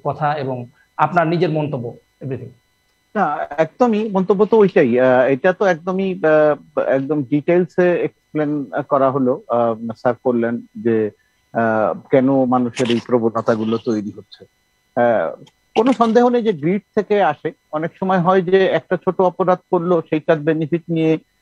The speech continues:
Speaker 2: আহ, যে স্খলন হলো, অনেক সময় সে মনে করে স্খলন যখন হলোই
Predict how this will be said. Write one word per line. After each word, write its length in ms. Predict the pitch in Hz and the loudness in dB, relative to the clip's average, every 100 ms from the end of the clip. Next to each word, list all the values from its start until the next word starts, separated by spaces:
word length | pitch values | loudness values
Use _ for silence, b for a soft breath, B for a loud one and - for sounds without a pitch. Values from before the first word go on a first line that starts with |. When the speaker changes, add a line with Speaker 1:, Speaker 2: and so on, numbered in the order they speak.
| _ - | _ 2
Speaker 2:
আহ, 100 | 143 | 4
যে 180 | 151 | 4
স্খলন 500 | 151 - 170 180 190 | 2 2 2 4 2
হলো, 260 | 170 190 156 | 2 2 2
অনেক 180 | 143 147 | 2 -2
সময় 160 | 165 156 | -2 -4
সে 140 | 170 | -2
মনে 220 | 170 175 165 | -4 -2 2
করে 200 | 165 165 | 2 2
স্খলন 440 | - 170 170 170 | 0 2 2 2
যখন 240 | 156 170 | 0 0
হলোই 340 | 147 165 160 | -2 2 2